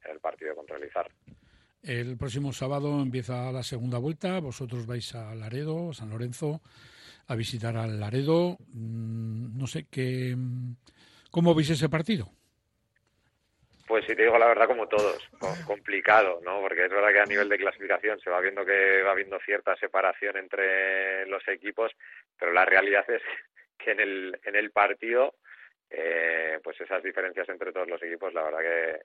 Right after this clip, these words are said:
Speaker 1: que no son excesivamente grandes y la mayor parte de los partidos complicados, ¿no? Entonces, en ese sentido esperamos parecido a, a otras semanas. Un, un rival muy complicado, que encima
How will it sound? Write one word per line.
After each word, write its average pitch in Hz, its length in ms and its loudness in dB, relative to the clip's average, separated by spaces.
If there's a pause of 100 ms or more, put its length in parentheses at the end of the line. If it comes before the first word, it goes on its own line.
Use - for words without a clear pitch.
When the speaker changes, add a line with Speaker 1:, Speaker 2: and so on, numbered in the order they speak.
(480)
Speaker 1:
que 82 120 -12
no 85 120 -10
son 85 200 -10
excesivamente 80 580 -6
grandes 85 480 -2
y 80 640 -12
la 73 120 -8
mayor 82 180 -6
parte 82 200 -6
de 82 40 -4
los 82 100 -8
partidos 90 360 -6
complicados, 73 680 -10
¿no? 82 80 -12 (520)
Entonces, 76 280 -12
en 78 60 -10
ese 82 160 -10
sentido 87 320 0
esperamos 85 420 -6
parecido 80 480 -4
a, 65 300 -4
a 65 160 -8
otras 78 280 -8
semanas. 67 460 -14
Un, 87 120 -14 (120)
un 104 160 -8
rival 95 300 2
muy 92 120 -10
complicado, 117 840 4
que 95 80 -4
encima 92 420 -8